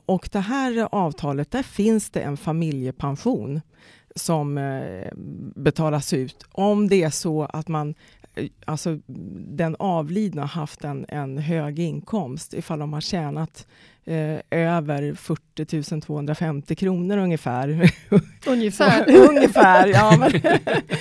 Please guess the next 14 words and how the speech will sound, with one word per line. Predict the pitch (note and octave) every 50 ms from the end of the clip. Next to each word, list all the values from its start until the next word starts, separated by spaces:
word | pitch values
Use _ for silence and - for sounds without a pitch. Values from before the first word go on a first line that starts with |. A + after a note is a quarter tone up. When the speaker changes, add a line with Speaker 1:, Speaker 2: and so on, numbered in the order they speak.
| - - - - -
Speaker 1:
ja, | - - C4+ D#4+ D#4 D#4
men | D#4 D4 A#3+ G#3
ungef-, | G3+ G3+ G3+ G3+ F#3+ - - -
ja, | - G#3+ G#3
men | F#3+ G3 G#3+
Speaker 2:
Ja. | A#3 A#3
Speaker 1:
ifall | A3 B3 A3+
man | A3+ A3+
säger | A3 - B3+ G#3+ G3 F3 C3+ C3+ C3
då, | B2+ C3 C3+ C#3 C#3 C3+ D3+ F#3 - - -
ö-, | - F3+ F3+
över | - - A3 G#3+ E3+ G#3
fyrtioentusen | - - F3+ E3+ - - D3+ C#3 C#3 C#3 C3+ - - F#3+ G3 D3+ D3+ - B2 B2 A#2+
då, | G#2 G#2+ - D3+